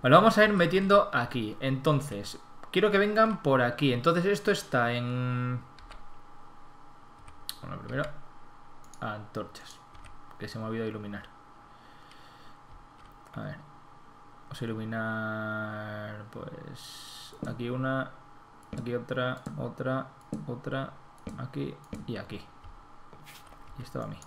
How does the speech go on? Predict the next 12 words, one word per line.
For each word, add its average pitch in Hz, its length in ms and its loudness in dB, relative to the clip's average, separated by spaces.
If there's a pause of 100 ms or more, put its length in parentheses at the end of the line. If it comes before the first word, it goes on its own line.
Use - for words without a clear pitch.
(1700)
Luego 120 220 -2
quitamos 117 380 -4
esto 156 360 2 (120)
y 120 100 -4
ya 107 120 -2
podemos, 107 680 -4 (200)
así. 101 260 -8 (1000)
Vale, 131 200 8
entonces, 131 600 4
esto - 260 4
está 110 480 2
en 131 280 4